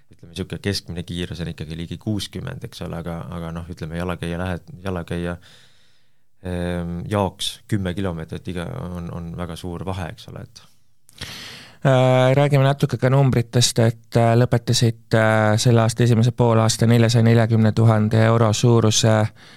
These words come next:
Speaker 2: kahjumiga ja prognoos on teil vist nii kuuesaja tuhande kandis aastaks, et, äh, mis on nende numbrite taga?
Speaker 1: Äh,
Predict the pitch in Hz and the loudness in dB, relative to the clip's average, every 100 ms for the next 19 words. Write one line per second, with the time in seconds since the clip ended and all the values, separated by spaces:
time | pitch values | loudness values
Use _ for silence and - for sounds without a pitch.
0 | - - - - - _ - 147 160 131 | -20 -20 -20 -20 -20 _ -2 4 4 6
1 | 117 113 110 110 110 110 107 110 107 107 | 4 4 4 4 4 4 4 2 2 2
2 | 104 113 113 127 117 113 107 107 110 113 | 2 0 2 2 4 2 2 0 0 -2
3 | 110 - 117 107 113 110 107 107 113 107 | -4 0 2 2 2 2 2 0 2 2
4 | 104 104 101 101 110 110 107 110 101 - | 2 -2 -2 0 -2 0 0 -2 -4 -4
5 | 107 - _ 107 110 127 117 113 110 113 | -4 -6 _ 2 2 4 2 2 2 4
6 | 123 117 110 - 101 104 110 117 - - | 4 2 -2 -4 -2 0 0 -2 -6 -20
7 | - - - - - _ - - _ _ | -20 -20 -20 -20 -20 _ -20 -20 _ _
8 | _ _ _ 117 113 | _ _ _ -4 -2